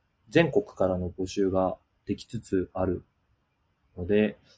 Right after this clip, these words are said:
ぜひ、えっとですね、今、福岡の方でも東京の方でも面白いエンジニアの、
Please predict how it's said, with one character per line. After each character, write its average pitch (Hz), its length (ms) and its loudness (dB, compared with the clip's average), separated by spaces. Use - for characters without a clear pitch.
ぜ 113 120 -2
ひ、 98 240 0
え 90 100 0
っ - 40 -8
と - 120 -8
で 90 80 -4
す - 140 -16
ね、 90 240 -8
今、 107 380 2
福 - 240 2
岡 104 180 4
の 95 80 0
方 95 180 -2
で 95 80 -2
も 90 160 -4
東 104 220 -2
京 110 80 2
の 107 60 2
方 101 160 -4
で 95 80 -10
も 90 180 -14
面 107 220 -6
白 117 260 2
い 95 100 -2
エ 98 60 -8
ン 98 100 -10
ジ 98 140 -10
ニ 95 180 -10
ア 95 220 -4
の、 92 300 -8